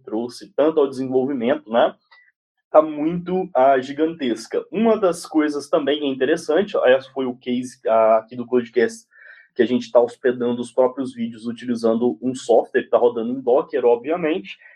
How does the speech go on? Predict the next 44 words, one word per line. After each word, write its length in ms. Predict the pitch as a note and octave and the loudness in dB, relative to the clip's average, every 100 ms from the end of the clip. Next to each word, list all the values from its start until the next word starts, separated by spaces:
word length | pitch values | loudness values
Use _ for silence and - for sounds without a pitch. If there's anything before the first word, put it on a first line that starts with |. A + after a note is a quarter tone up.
| _ - | _ 2
é 120 | E3 | 2
que 240 | E3+ F#3+ G3 | 2 -8 -4
o 80 | E3+ | 0
nosso 320 | E3+ G3 B3 | 0 2 -2
ambiente 400 | A#3 G3+ G#3 G#3+ | 0 -2 -2 -4
de 100 | F3 | -10
desenvolvimento, 880 | F3+ G3 F#3+ G3+ G3+ D#3 F#3 F#3+ F3+ | -4 2 2 2 -2 -4 -4 -2 -2
ambiente 420 | E3+ D#3 F#3 - | -2 -4 -4 -8
de 100 | F#3 | -12
staging, 640 | F3+ - D3 F#3 F3+ F#3 | -10 0 0 0 0 0
ambiente 460 | F3+ E3 D#3 E3 - | 0 0 -4 -4 -8
de 80 | |
produção 560 | F3+ D#3 E3+ F3+ F3+ G#3 | -2 0 0 0 2 4
roda 340 | F#3 F3 G#3+ | 4 4 0
sempre 520 | G#3+ - G3+ G#3+ G#3 G#3+ | -4 -4 0 0 0 2
nas 260 | G#3 F#3 | 4 2
mesmas 480 | F3 F#3 F#3+ G3 F#3+ | 2 4 4 0 -6
imagens 580 | G3+ D#3 E3 E3+ F#3 C3+ | -6 -2 -2 0 -2 -2
Docker. 480 | B2 D3+ D3+ G2 - _ _ _ _ | 0 0 0 -12 -14 _ _ _ _
Então 140 | - D#3 | 4 4
a 60 | |
gente 220 | F3 F#3+ - | 2 -6 -2
faz 300 | - A3 G#3 | 0 2 0
o 80 | |
build, 440 | E3+ F3 G3+ F3+ F#3 _ | -6 -8 -8 -10 -14 _
testa 420 | D#3 F#3+ G3 G3 G3 | 0 2 -2 -4 -4
tudo 360 | D#3+ F3 E3+ F#3+ - _ _ | -8 -8 -8 -8 -10 _ _
e 300 | D#3 F3 E3 | -4 -2 0
não 240 | F#3+ G3 | 2 2
tem 260 | G3 G3+ E3+ | 0 -2 0
essa 260 | F#3 - | -2 -2
de, 220 | E3 D3+ F#3 | -10 0 4
"Ah, 340 | A3 G#3+ - | 4 4 0
só 200 | - F3+ | -6 -10
faltou 520 | E3+ F3 D#3+ - F3+ G#3 | 0 0 2 0 2 2
a 40 | |
extensão 600 | G3 - G3+ F#3 F3 F#3+ | -2 -4 -2 0 0 0
do 120 | F#3 | 0
P 100 | F3+ | -2
H 200 | F3 F3 E3 | 2 2 2
P 180 | F#3+ | 0
X 420 | F#3 - G#3 G#3 F3+ | -2 -10 -6 -4 -4
em 100 | F3 | -4
produção." 640 | F3 E3+ - - C3+ | -4 -4 -6 -2 -2